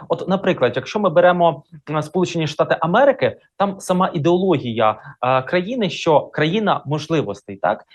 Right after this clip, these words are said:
Чи можемо ми правильно на державному рівні вибудувати свою стратегію, своє стратегія бачення, щоб кожен громадянин, е, хоча б раз у житті е, спробував відкрити свою справу,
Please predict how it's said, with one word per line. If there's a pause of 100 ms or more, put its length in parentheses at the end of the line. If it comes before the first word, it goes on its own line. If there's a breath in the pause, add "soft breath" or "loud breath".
(140 soft breath)
Чи
можемо
ми
правильно
на
державному
рівні (180 soft breath)
вибудувати
свою
стратегію,
своє
стратегія
бачення, (220 loud breath)
щоб (160)
кожен
громадянин, (320)
е, (180)
хоча
б
раз
у
житті (360)
е,
спробував
відкрити
свою
справу,